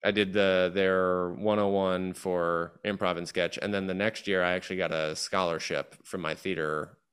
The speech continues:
uh, college. And that was for, like, five thousand dollars or ten thousand dollars or something. And I used that all to pay for, uh, two oh one through four oh one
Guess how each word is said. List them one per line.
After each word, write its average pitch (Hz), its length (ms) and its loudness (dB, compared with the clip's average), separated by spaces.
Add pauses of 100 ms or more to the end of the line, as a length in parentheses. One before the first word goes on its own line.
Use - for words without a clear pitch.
(100)
uh, 71 400 -2 (720)
college. 71 480 -4 (520)
And 85 580 -4 (560)
that 101 80 4
was 95 160 0
for, - 120 -6
like, 80 240 -4 (1200)
five 87 160 -8
thousand 123 300 -6
dollars 156 380 -8
or - 60 -16
ten 101 180 -8
thousand 131 240 -8
dollars 151 280 -8
or 156 60 -10
something. 165 400 -10 (480)
And 110 100 0
I 104 60 0
used 98 360 -2
that 90 440 0
all 90 400 2
to - 260 -10
pay 82 240 -4
for, 78 640 -8 (960)
uh, 71 420 0
two 120 200 2
oh 104 40 2
one 90 240 -2
through 78 520 -8 (420)
four 80 320 -4
oh 65 40 -6
one 50 340 -12